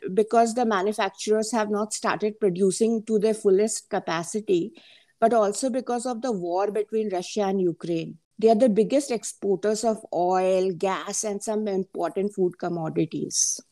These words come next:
High demand and, uh, low supply has increased the price of goods drastically,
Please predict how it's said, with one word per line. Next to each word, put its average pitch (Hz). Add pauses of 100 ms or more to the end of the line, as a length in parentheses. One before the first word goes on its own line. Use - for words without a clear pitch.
(120)
High 262
demand 269
and, 262
uh, 233
low 220
supply 240
has 233
increased 196
the 202
price 170
of 170
goods 165
drastically, 170